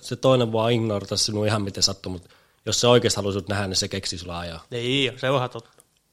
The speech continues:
Speaker 1: Niin se on,
Speaker 2: Sekin onhan totta.
Speaker 1: siihenkin miekin on vähän niinku mennyt joskus, et
Speaker 2: Niin.
Speaker 1: roikkunut vähän niinku perässä jopa.
Speaker 2: Niin, ja sit, sit, sit pitäis miettiä silleen, että niinku, jos joku muija ei vaikka syty,
Speaker 1: Mm.
Speaker 2: niinku suoraan sanoo tai jotain ei lähde, niin ei pitäis ottaa henkilökohtaisesti.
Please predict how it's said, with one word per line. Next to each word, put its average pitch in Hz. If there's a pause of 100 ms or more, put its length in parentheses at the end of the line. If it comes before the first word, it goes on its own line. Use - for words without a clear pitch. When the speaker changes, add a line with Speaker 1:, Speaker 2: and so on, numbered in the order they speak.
(100)
Speaker 1:
Niin 98
se 90
on, 101
Speaker 2:
Sekin 123
onhan 113
totta. -
Speaker 1:
siihenkin 98
miekin 95
on 82
vähän 87
niinku 85
mennyt 82
joskus, -
et -
Speaker 2:
Niin. 131
Speaker 1:
roikkunut 98
vähän 90
niinku 90
perässä 82
jopa. - (280)
Speaker 2:
Niin, 170
ja 180
sit, 175
sit, 156
sit 170
pitäis 175
miettiä 190
silleen, 180
että 131
niinku, 139 (1200)
jos 143
joku 143
muija 147
ei 123
vaikka 117
syty, 107 (540)
Speaker 1:
Mm. 110
Speaker 2:
niinku 117
suoraan 123
sanoo 131 (100)
tai -
jotain 123
ei 127
lähde, 120
niin 120 (160)
ei 131
pitäis 175
ottaa -
henkilökohtaisesti. 127